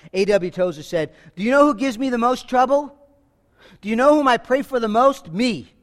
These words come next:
just myself. That's the one that gives me the most trouble." So where do you stand in our relationship, your relationship with God?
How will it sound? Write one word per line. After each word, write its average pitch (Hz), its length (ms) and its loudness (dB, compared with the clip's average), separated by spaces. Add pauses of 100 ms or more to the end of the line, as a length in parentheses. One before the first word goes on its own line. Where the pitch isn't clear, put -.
just 226 240 -6
myself. 220 500 -4 (320)
That's 214 220 0
the 254 80 -10
one 220 180 -2
that 180 140 -4
gives 180 200 -6
me 220 140 -6
the 208 80 -2
most 190 460 -2
trouble." 151 480 -6 (1700)
So 190 120 -14
where 269 100 -6
do 427 80 -4
you 427 80 -6
stand 285 380 -10
in 190 60 -10
our 202 120 -8
relationship, 214 480 -10
your 214 80 -10
relationship 214 440 -12
with 180 40 -20
God? 190 320 -12